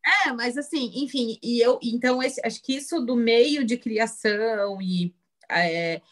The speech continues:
eu não consigo me lembrar muito bem quando isso começou, mas tem algum, alguns fatos bem, bem claros, assim. Um deles foi o divórcio dos meus pais e uma, é, é, parente aí por parte de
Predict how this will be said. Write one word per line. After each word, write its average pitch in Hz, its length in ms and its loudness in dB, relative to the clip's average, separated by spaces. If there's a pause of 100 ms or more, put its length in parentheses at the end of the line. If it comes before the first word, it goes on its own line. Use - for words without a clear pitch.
(240)
eu 233 120 6
não 277 120 2
consigo 311 360 -6
me 339 80 -8
lembrar 269 340 -2
muito 269 200 -6
bem 240 180 -2
quando 247 240 -4
isso 240 140 -8
começou, 240 500 2
mas 185 180 -2
tem 196 160 -4
algum, 226 380 0
alguns 208 440 0
fatos 240 320 0
bem, 208 380 -6
bem 185 380 -8
claros, 165 580 2
assim. 170 260 -6 (100)
Um 254 180 -2
deles 226 720 2 (720)
foi 214 260 0
o 220 60 0
divórcio 202 440 2
dos 190 140 -6
meus 202 220 -6
pais 190 600 0 (640)
e 233 520 4
uma, 220 680 4 (200)
é, 151 880 -6 (120)
é, 147 560 2 (100)
parente 175 520 2
aí 175 120 2
por 175 140 -6
parte 175 340 0
de 165 120 -6